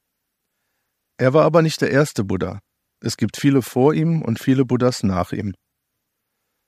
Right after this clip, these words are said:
Buddha existiert in der Welt, aber nicht nur als Mensch oder als Person,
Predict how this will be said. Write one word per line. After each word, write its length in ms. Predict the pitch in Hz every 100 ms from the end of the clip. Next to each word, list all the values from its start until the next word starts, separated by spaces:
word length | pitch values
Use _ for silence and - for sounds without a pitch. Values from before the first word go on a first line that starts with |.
| _ _ _ _ _ _
Buddha 320 | 160 185 185
existiert 680 | - 123 - 117 - 139 -
in 120 | 120
der 160 | 110
Welt, 420 | 98 101 143 - - _ _ _
aber 180 | - 120
nicht 240 | 120 139 143
nur 140 | 135
als 200 | 113 -
Mensch 380 | 117 135 98 -
oder 200 | 101 98
als 160 | 95
Person, 580 | - 98 98 123 120 87